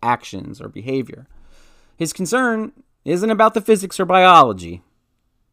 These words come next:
It's about power differentials and intentions. A few years ago, I saw a tweet from some far-right group saying that Christians should share their faith with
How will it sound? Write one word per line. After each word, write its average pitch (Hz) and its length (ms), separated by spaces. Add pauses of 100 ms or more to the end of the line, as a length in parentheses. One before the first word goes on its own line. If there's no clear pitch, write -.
(720)
It's - 140
about 147 260
power 135 400
differentials 95 800
and 98 100
intentions. - 760 (2250)
A - 60
few 190 240
years 151 300
ago, 139 520
I 113 280
saw 113 260
a 101 40
tweet 117 380
from 117 200
some 120 180
far-right 110 640
group 110 320
saying 104 340
that 98 120
Christians 107 520
should 92 240
share 113 220
their 101 160
faith 107 380
with 95 320